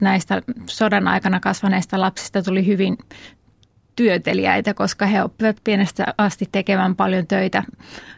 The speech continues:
Heidän on, oli pakko ottaa paljon vastuuta ja jopa kannatella omia vanhempia, mikäli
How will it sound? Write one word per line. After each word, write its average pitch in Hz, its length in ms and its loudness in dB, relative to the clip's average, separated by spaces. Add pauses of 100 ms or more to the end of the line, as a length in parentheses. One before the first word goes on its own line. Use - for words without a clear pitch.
(120)
Heidän 190 300 2
on, 202 180 2
oli 208 120 4
pakko 202 380 2
ottaa 190 360 0
paljon 185 280 0
vastuuta 185 560 0
ja 185 100 4
jopa 196 300 2
kannatella 190 680 0
omia 196 300 2
vanhempia, 190 640 2
mikäli 190 420 0